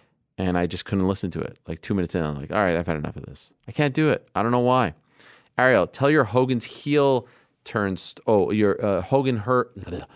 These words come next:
Ariel, tell your Hogan turns heel story, and how'd you react?" I was not watching live.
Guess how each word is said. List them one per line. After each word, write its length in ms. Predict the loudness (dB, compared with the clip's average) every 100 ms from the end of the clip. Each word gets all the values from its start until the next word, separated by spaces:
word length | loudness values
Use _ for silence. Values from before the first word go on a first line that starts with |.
| -20 -20 _ 2
Ariel, 260 | 4 4
tell 260 | 2 2 2
your 180 | 4 2
Hogan 400 | 4 2 2 0
turns 360 | 0 0 0
heel 320 | -2 4 6 6
story, 480 | 2 2 2 0
and 80 | 0
how'd 220 | 0 -2
you 80 | 0
react?" 360 | 0 0 -2 -10 -4
I 100 | 0
was 160 | 2 2
not 160 | 2
watching 340 | 2 0 0 -2
live. 340 | -2 -6